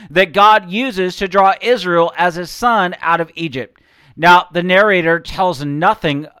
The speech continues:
to us about what it was like for Moses to be in Pharaoh's household. Did Pharaoh know of Moses'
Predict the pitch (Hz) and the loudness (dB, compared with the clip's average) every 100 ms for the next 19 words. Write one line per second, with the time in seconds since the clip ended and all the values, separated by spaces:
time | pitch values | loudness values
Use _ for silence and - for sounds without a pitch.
0 | - - 247 247 151 131 139 - _ _ | -20 -10 -8 0 0 0 -4 -16 _ _
1 | - 170 170 180 160 180 247 247 185 170 | -6 -2 0 0 2 2 2 0 -6 0
2 | 165 156 170 170 - 143 180 175 165 185 | 2 4 2 -4 -20 -8 0 0 4 4
3 | 220 160 156 156 185 151 147 139 - 139 | 4 0 -2 -2 -10 -6 -4 -4 -6 -10
4 | 135 131 127 131 - 170 175 - 113 95 | -4 -2 0 -2 -4 -2 -2 -4 -12 -12
5 | - _ _ - - 190 - 208 220 240 | -16 _ _ -16 -2 -2 4 4 6 4
6 | 196 185 196 170 170 165 170 165 - | 4 4 4 0 2 2 2 -4 -10